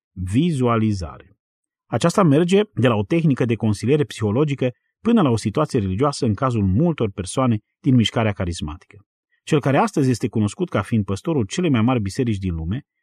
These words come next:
este un om pe nume Paul Yonggi Cho. Biserica sa, cea mai mare din lume, se află în orașul Seul, în Coreea.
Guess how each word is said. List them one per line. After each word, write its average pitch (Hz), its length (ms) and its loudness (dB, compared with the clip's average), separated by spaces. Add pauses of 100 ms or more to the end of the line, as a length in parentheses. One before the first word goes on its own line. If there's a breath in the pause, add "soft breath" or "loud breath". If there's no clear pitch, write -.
(120)
este 123 220 0
un 117 80 4
om 196 140 4
pe 135 100 -2
nume 147 220 2
Paul 147 300 0
Yonggi 120 280 0 (100)
Cho. 82 160 -12 (1080)
Biserica 131 540 0
sa, 82 220 -8
cea 151 140 -4
mai 170 140 2
mare 131 220 2
din 98 140 0
lume, 87 180 -4
se 135 140 -4
află 139 320 -4
în 107 140 -2
orașul 104 340 -4
Seul, 113 340 -4
în 101 80 0
Coreea. 78 360 -10